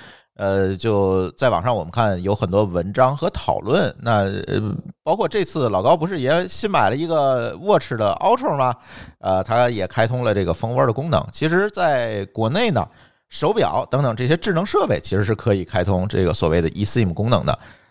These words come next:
呃，所谓的 eSIM 其实就是没有实体的手机卡，对吧？我，我，我，我提交一个表单，它这个配置信息就下来了，我就能用了。这个，这，这个卡不需要去，呃，运营商那儿去办个卡，我再塞进去，不需要这个，这就叫 eSIM，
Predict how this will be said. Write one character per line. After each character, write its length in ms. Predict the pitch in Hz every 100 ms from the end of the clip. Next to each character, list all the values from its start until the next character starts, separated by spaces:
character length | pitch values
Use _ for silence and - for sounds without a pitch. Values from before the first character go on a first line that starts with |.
| _
呃， 260 | - 90 80
所 220 | - 110
谓 120 | 123
的 80 | 165
eSIM 400 | 110 113 131 110
其 140 | 80 87
实 100 | 92
就 160 | 104
是 320 | 95 87 82 78
没 100 | 120
有 180 | 143 117
实 200 | - 151
体 120 | 139
的 120 | 107
手 100 | 101
机 100 | 131
卡， 240 | 135 82 -
对 80 | 104
吧？ 160 | 98
我， 220 | 95 90 92
我， 180 | 92
我， 240 | 92 95 87
我 140 | 95 98
提 160 | -
交 200 | 113 127
一 80 | 123
个 80 | 131
表 160 | 101
单， 200 | 87 113 139 - - -
它 100 | 110
这 180 | 113 104
个 240 | 95 90 - -
配 100 | -
置 120 | 131 113
信 120 | 120
息 60 |
就 80 | 113
下 200 | 110 127
来 100 | 95
了， 80 | 82
我 80 | 82
就 100 | 101
能 100 | 113
用 160 | 180
了。 160 | 254 92
这 180 | 101 98
个， 60 | 104
这， 120 | 120
这 140 | 101
个 80 | 113
卡 340 | 104 - - 104 120 123
不 80 | 135
需 100 | 139
要 160 | 131
去， 500 | - 131 117 117 117 - - - - _ -
呃， 160 | 127
运 160 | 123 147
营 100 | 147
商 220 | 156 156
那 80 | 156
儿 180 | 139 117
去 80 |
办 220 | 123 - 147
个 80 |
卡， 180 | 120 101
我 80 | 123
再 80 | 113
塞 220 | 117 165
进 100 | 175
去， 120 | 117
不 120 | 92
需 80 | 98
要 120 | 120
这 160 | 123 139
个， 80 | -
这 80 | 90
就 100 | 98
叫 140 | 98
eSIM， 480 | 98 139 170 160 95